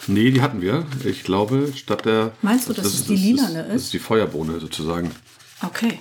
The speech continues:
Speaker 1: Genau. Und wir haben noch Margarita Mond, die Packung nur. Da haben wir nämlich auch eigenes Saatgut. Ebenso von der Blauhilde haben wir eigenes Saatgut genommen dieses Jahr.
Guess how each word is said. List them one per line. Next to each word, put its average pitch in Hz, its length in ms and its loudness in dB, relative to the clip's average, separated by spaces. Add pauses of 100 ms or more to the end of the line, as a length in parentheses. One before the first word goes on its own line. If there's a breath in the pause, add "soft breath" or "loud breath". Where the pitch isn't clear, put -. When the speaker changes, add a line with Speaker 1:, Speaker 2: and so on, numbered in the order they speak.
(140)
Speaker 1:
Genau. 82 260 -4 (560 loud breath)
Und 110 120 2
wir 120 80 4
haben 123 100 6
noch 113 100 2
Margarita 110 400 2
Mond, 110 280 0
die 107 40 -2
Packung 101 380 -2
nur. 101 100 0
Da 110 100 -2
haben 107 120 2
wir 107 60 2
nämlich 95 240 0
auch 98 180 -8
eigenes 113 360 0
Saatgut. 131 460 -2 (400 loud breath)
Ebenso 131 360 4
von 131 240 0
der 117 80 4
Blauhilde 101 540 2
haben 143 100 0
wir 131 100 0
eigenes 127 240 2
Saatgut 131 280 -2
genommen 131 240 2
dieses 131 220 0
Jahr. 151 280 -2